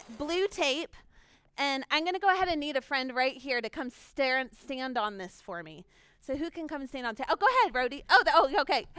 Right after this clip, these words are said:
Oh, Rhodey and Reed, both of you. Okay, Rhodey, stand there, and then Reed, you walk along this line. Le-, leave Rhodey there, and you walk along it. Okay, great. Okay, so I'm drawing a line from the beginning.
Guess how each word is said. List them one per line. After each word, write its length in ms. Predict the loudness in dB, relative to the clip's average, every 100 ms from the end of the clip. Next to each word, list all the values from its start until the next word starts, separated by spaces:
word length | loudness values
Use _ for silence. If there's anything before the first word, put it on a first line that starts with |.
| -12
Oh, 180 | 4 6
Rhodey 320 | 8 6 6 0
and 100 | 2
Reed, 380 | 2 2 -4 -10 -18 2
both 200 | 6 6
of 160 | 4 4 4
you. 180 | 4 0 -18 -2
Okay, 260 | 2 4 4
Rhodey, 360 | 4 2 2 -4 -20 -18
stand 320 | -6 0 0 2
there, 200 | 2 2 0
and 100 | -2
then 140 | 0
Reed, 360 | 0 0 -2 -4
you 180 | -2 0
walk 300 | 6 6 6
along 320 | 2 2 2
this 220 | -2 -2
line. 420 | 0 0 0 -4 -6
Le-, 340 | -6 -4 -6 -6
leave 240 | -6 -2
Rhodey 300 | 0 0 0
there, 220 | 0 0
and 160 | -2 -4
you 100 | 0
walk 240 | 2 2
along 320 | 0 -2 -4
it. 160 | -4 -8 -8
Okay, 220 | -6 -6
great. 240 | -2 -4 -4 -20 -20 -14 -4
Okay, 240 | 2 2
so 160 | 2 0
I'm 200 | 2 0
drawing 380 | 0 4 4 4
a 60 | 2
line 460 | 2 0 -2 -6 -10 -18 -20 -20 -20 -20 -20 _ _
from 240 | -2 0
the 80 | 0
beginning. 520 | 0 -2 -4 -6 -10